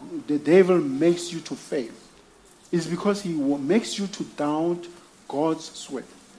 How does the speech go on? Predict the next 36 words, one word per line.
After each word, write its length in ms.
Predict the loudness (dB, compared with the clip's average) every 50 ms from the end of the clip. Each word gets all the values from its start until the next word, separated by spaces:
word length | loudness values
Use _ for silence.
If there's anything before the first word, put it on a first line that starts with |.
| -18 -14
Simple. 440 | -2 2 4 4 4 2 -2 -8 -10 -14 -20 -20 -20 -20 -20 -20 -20 -20 -18 -16 -16 -16 -18 -20 -20 -20 -20 -20 -20 -10 -6
Understand? 300 | -4 -2 -2 -2 -4 -6 -8 -14 -20 -20 -20 -20
He 200 | -8 -4 -2 0
wants 500 | 2 4 6 8 8 8 8 6 4 2
you 80 | 0 -2
to 140 | 0 -2 -4
doubt 460 | 2 4 6 8 8 8 6 6 2
God's 200 | 0 0 0 0
word. 180 | -4 -6 -6 -8 -12 -16 -18 0 8
Now 140 | 10 10 10
remember, 440 | 12 10 10 10 8 8 6 2 0 -4 -14 -20 -20 -20 -20 -20 2 8
doubt, 500 | 10 10 12 10 10 6 4 2 0 -4 -10 -10 -12 -16 -18 -20 -16 -10 -6 -2
uh, 240 | 0 2 2 4 2
I 60 | 2
think 200 | 2 2 2 2
we've 440 | 2 0 -2 -8 -10 -8 -8 -4 0
gone 220 | 2 2 2 2
through 200 | 2 0 0 2
this 200 | 2 0 0 -2
before, 540 | -4 -8 -6 -2 0 2 4 4 2 0 0
that 280 | -2 -2 -2 -2 -2 -6
a 220 | -8 -6 -6 -6 -4
man 280 | -2 -2 0 0 0
is, 320 | 0 0 -2 -4 -8 -14 -14 -12 -12
is 140 | -8 -6
a 60 | -6 -6
triune 400 | -4 -2 0 0 2 2 0 0
being. 360 | 0 0 0 0 0 -2 -6 -14 -18 -20 -20 -20 -20 -20 -20 -20 -20 -20 -20 -20 -10 -4
He 100 | -2 0
has 160 | 0 0 0
a 60 | -2
body, 500 | -2 2 2 4 4 4 4 2 0 -2 -6 -12 -20 -20 -20 -20 -20 -20 -20 _ _ _ _ -20 -4 0
he 60 | 2
has 160 | 2 2 2
a 40 | 0
spirit, 480 | -4 -6 -2 0 2 4 4 4 0